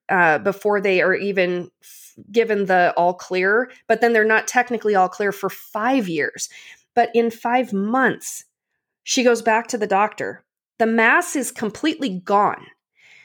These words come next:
Her doctor was bewildered. She never did go to the Mayo Clinic. She never did have that surgery. The doctor could not figure out what on earth had happened because the rate at which it was going, she was donezo. And he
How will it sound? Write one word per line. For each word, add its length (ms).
Her 180
doctor 760
was 220
bewildered. 640
She 180
never 300
did 240
go 140
to 60
the 100
Mayo 260
Clinic. 540
She 200
never 200
did 220
have 240
that 160
surgery. 600
The 120
doctor 720
could 200
not 200
figure 360
out 180
what 180
on 160
earth 220
had 140
happened 480
because 540
the 280
rate 240
at 120
which 200
it 120
was 160
going, 440
she 240
was 160
donezo. 460
And 220
he 340